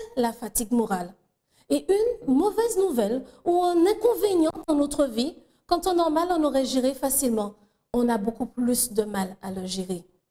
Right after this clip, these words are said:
La première leçon, prête attention à ta santé, à dormir suffisamment.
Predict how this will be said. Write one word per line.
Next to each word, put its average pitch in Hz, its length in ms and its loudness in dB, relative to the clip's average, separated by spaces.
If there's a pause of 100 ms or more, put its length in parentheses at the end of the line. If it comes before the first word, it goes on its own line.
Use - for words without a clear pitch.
(500)
La 214 100 -2
première 320 460 0
leçon, 262 440 -4 (480)
prête - 540 -8
attention 247 840 -2 (680)
à 226 140 0
ta 339 380 -4
santé, 226 600 -2 (440)
à 208 100 0
dormir 202 340 -2
suffisamment. 233 880 -2